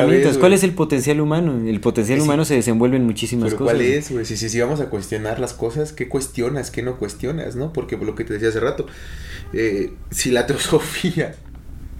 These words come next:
Speaker 2: no es real, que también es muy compleja, ¿no? La teosofía, lo que te decía cuando me puse a leer a Blavatsky, dije, "Ah, esto está muy pinche complejo, güey". Así como que quiera salvar al mundo para que le entiendan, no.
Speaker 1: No, es
Speaker 2: No lo
Speaker 1: parte
Speaker 2: estás
Speaker 1: de, es la
Speaker 2: haciendo, ¿no?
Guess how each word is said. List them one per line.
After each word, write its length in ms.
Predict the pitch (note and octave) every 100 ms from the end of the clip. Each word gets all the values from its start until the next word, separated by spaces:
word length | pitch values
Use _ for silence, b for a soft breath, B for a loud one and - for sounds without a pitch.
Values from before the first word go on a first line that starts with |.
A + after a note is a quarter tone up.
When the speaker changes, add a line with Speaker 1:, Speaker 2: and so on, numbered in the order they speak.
| - - D3 C#3+ C#3+ B B -
Speaker 2:
no 220 | B2+ C3+
es 120 | C#3
real, 520 | C#3 C#3 C#3 F#3+ A#3+ - -
que 100 | D3+
también 260 | D3+ E3+ A3
es 80 | G#3+
muy 120 | A3
compleja, 420 | A3 E3+ F3 D#3
¿no? 140 | C#3 F#3+
La 160 | F#3
teosofía, 460 | C3 B2 A2 A#2+ A2+
lo 180 | A2 A2
que 80 | -
te 100 | A#2
decía 160 | C3+
cuando 200 | C#3 B2
me 80 | A#2
puse 140 | C#3+
a 20 | D3+
leer 160 | D#3
a 60 | B2+
Blavatsky, 420 | A2 A2+ - D#3+
dije, 200 | C#3+ C3+ A#2+
"Ah, 80 | D#3
esto 120 | D#3
está 100 | F#3
muy 100 | F#3
pinche 220 | F3+ F#3 -
complejo, 460 | - - A#2+ -
güey". 160 | - F#2 - B B B
Así 180 | A#2 B2+
como 200 | F3 F#3+
que 120 | A#2+ A2+
quiera 240 | F#3 F3
salvar 280 | C#3 C3+ E3
al 100 | D#3
mundo 240 | E3+ F#3
para 180 | C3 A2+
que 100 | A2+
le 100 | A2+
entiendan, 320 | A2+ F3 A#3+ D#3+
no. 180 | A#2 - B B B B
Speaker 1:
No, 260 | C3+ D#3 F3+
es 160 | C#3+ C3+
Speaker 2:
No 60 |
lo 40 | D3
Speaker 1:
parte 240 | D#3+ C#3
Speaker 2:
estás 100 | F#3
Speaker 1:
de, 40 | F#3
es 60 |
la 60 |
Speaker 2:
haciendo, 0 |
¿no? 60 | E3+